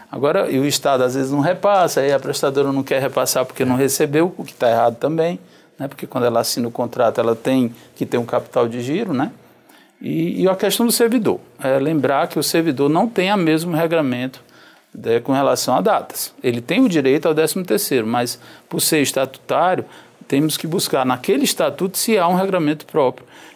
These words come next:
E nós, auditores, não fiscalizamos a relação que não seja a relação de emprego. Nesse caso, a gente não pode, infelizmente, agir. O Ministério Público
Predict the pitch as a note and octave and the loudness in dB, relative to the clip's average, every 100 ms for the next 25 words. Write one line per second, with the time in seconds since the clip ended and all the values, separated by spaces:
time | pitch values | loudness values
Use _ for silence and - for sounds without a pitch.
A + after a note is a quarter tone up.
0 | - D3+ D3 F3 F#3+ D#3+ C#3+ A#2+ C#3 F3+ | -8 -2 2 2 2 2 0 0 2 2
1 | D3 D#3 F#3+ F#3 - F3+ F3+ B2+ C3+ F#3 | 2 0 0 -4 -2 2 2 2 0 0
2 | D3+ C3+ C#3 C3 B2 - C#3+ D3+ E3 D3+ | 0 0 2 2 0 0 -2 -2 -2 -2
3 | - C#3 D#3+ D#3+ D#3+ - D3+ F3 F#3 C#3+ | 0 0 0 2 0 0 -2 -4 -2 2
4 | C#3 A#2+ - - - _ _ _ - C3+ | 2 0 -10 -20 -20 _ _ _ -2 -2
5 | - - C#3+ E3+ F#3+ A3 E3+ D3 D3+ D#3+ | -2 0 2 2 0 0 0 2 0 -2
6 | F#3+ D#3+ D3+ D#3+ E3 - F3 D3 C#3+ D3+ | -2 2 2 2 -2 0 2 2 2 2
7 | G#3 F#3+ C3+ A2+ - - C3+ D3 C3+ - | 0 0 0 -6 -10 -6 0 0 0 0
8 | C#3+ C#3 C3 - | 0 0 -4 -4